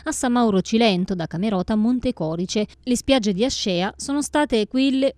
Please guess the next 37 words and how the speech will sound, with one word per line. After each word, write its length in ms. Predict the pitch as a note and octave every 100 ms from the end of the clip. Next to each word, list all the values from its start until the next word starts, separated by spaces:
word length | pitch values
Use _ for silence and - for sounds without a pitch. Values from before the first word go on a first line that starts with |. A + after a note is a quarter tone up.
| -
con 180 | B3 A#3
più 180 | - F#3+
nidi. 460 | E3 E3 E3+ G3 - - -
Quest'anno, 540 | - - B3 C4 B3
lo 80 | F#3
scorso 340 | - C4+ -
sedici 460 | G3 A#3+ G#3 G3 G#3+
giugno, 480 | A3+ B3+ F#3 E3 D#3+
all'alba, 440 | F3 F#3 G#3 A3 -
sulla 300 | - G#3 F#3+
spiaggia 400 | - A3+ G#3 F#3
della 260 | G3+ G3
Petrosa, 680 | - G#3+ B3+ A#3+ F#3+ F3+ F#3 -
nel 180 | F3 E3+
comune 400 | F#3+ G3 F#3 E3+
di 80 | G#3
Ascea, 420 | A3+ - E3+ G3
i 100 | C4+
volontari 540 | C4 D4 C#4+ C4 A#3 G#3
delle 160 | E3+
associazioni 680 | E3 A3 A3 - A#3+ A3 G3+
empa 440 | A#3 A3+ A#3 A#3 A#3 - - - F#3+
e 60 |
sia 200 | F#3+ - G#3 G#3 A#3 - -
hanno 220 | D4 D#4
individuato 640 | D#4 D4+ C#4+ C#4 B3 C4 C4
delle 220 | G3 F3+
tracce 380 | - G3 - A#3
e 60 |
immediatamente 720 | G3+ F#3+ F#3+ A3 A3+ A#3+ G3 F#3
recintato 600 | B3 - A3 G#3 F#3+ F#3
la 160 | F3+
zona 360 | F3 G3+ G3+ A3
e 100 | D4+
allertato 540 | C#4 G#3+ - C#4 C4
le 100 | G#3+
autorità. 560 | F#3 F3+ F3 E3+ D#3+